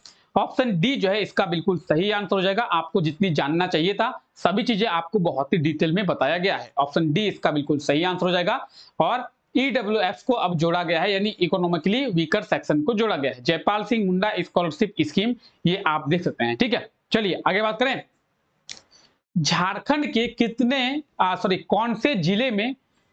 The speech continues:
एक medical college का निर्माण किया जाएगा? देखिए, झारखंड में एक medical college का निर्माण किया जाएगा, ये आपको बताया गया भी था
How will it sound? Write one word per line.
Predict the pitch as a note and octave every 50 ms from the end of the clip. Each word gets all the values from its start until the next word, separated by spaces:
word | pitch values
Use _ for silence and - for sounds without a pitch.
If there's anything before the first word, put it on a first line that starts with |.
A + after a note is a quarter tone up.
| _ _ _ _ _ -
एक | A#3 A3 B3+
medical | G#3+ G3+ G#3 G#3 G#3+ F#3 A#3+ A#3 - C#4+ C#4+ C#4
college | C#4 - G3 F3+ F#3 F3+ D#3
का | D3 - A3
निर्माण | G#3+ G3 D3+ D3+ C#3+ D3 D3+ E3+ F#3
किया | - - D#3 C3
जाएगा? | - G2+ G#2 G#2 - -
देखिए, | D#3+ A3 G#3 A#3+ A#3
झारखंड | D#3 D3 - E3+ E3 F3 F3+ - B3 B3+ B3+
में | B3 B3 A3+
एक | G3+ G#3+ A3
medical | G#3 G3 F#3+ F#3+ E3+ G3 G3 - A#3+ A#3+
college | G#3+ - E3+ F3 F#3 F3 E3+
का | F3 F#3+
निर्माण | F3 D#3+ C#3+ D3 C#3 D3 D3+ D#3
किया | C#3+ - F3 F#3
जाएगा, | E3 D3+ C#3+ C#3 E3 D#3 - F3
ये | F3 F#3+
आपको | G3+ F#3+ F3 - - -
बताया | G3+ F#3+ F#3 E3+ E3+ G3+ A#3
गया | A3 G#3 B3 B3 A3
भी | G3 E3
था | E3 - A2+ - _